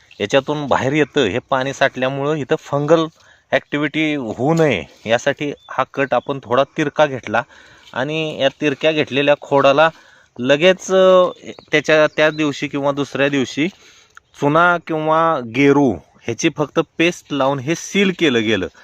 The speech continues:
या, या ठिकाणी आपल्याला दिसतंय की ते, अ, त्यावेळेला आपण सील केलं. हे सील केल्यानंतर पुढचं काम जे होतं, ते ह्या टोटल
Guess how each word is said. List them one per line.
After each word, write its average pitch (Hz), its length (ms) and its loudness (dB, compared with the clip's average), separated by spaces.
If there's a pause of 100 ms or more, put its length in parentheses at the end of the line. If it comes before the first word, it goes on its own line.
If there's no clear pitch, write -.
(260)
या, 127 80 2
या 139 140 2
ठिकाणी 139 320 -2
आपल्याला 143 360 0
दिसतंय 139 520 0
की 123 120 -8
ते, 139 260 -2 (520)
अ, 127 220 0 (100)
त्यावेळेला 131 340 4
आपण 139 240 0
सील 175 420 -4
केलं. 110 260 0 (800)
हे 151 100 0
सील 170 360 -2
केल्यानंतर 160 800 0 (140)
पुढचं 151 320 -4
काम 156 300 -2
जे 151 100 -4
होतं, 127 380 0 (400)
ते 151 60 -2
ह्या 156 340 -2 (160)
टोटल 175 360 -4